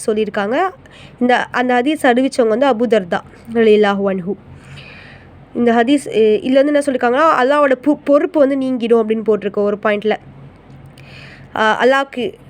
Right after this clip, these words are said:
அஹ், தெரிந்தே தொழுகையை விடாதீர்கள். அவ்வாறு நீங்கள் விட்டீங்க அப்படின்னா உங்களோட பொறுப்பு வந்து நீங்கிடும் அப்படின்னு போட்டிருக்காங்க இதுல வந்துட்டு.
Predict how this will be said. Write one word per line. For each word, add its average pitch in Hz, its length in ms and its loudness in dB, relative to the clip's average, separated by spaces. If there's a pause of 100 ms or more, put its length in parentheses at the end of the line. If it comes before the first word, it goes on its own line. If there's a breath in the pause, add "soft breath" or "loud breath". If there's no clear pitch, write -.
(100)
அஹ், 220 320 2
தெரிந்தே 285 340 0
தொழுகையை 254 420 2
விடாதீர்கள். 220 720 0
அவ்வாறு 247 360 0
நீங்கள் 254 280 0
விட்டீங்க 262 500 2
அப்படின்னா 233 300 -2 (500 loud breath)
உங்களோட 277 260 2
பொறுப்பு 330 320 0
வந்து 285 160 2
நீங்கிடும் 240 560 0
அப்படின்னு 220 200 -2
போட்டிருக்காங்க 202 460 -2
இதுல 190 220 -2
வந்துட்டு. 190 440 -4